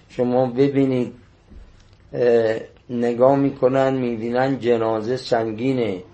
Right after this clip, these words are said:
می‌بینن هنوز این زنجیر و غلی که توی زندان به دست و پای حضرت بوده،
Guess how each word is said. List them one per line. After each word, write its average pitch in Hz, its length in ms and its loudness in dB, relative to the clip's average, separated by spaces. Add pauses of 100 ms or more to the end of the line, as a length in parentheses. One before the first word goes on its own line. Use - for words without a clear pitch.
(320)
می‌بینن 127 540 0
هنوز 123 880 0 (100)
این 131 420 2 (460)
زنجیر 120 680 0
و 120 120 6
غلی 147 480 4
که 107 440 0 (440)
توی 156 400 6
زندان 127 680 4
به 123 140 4
دست 120 340 2
و 117 60 2
پای 120 380 2
حضرت 110 600 0
بوده، 131 460 0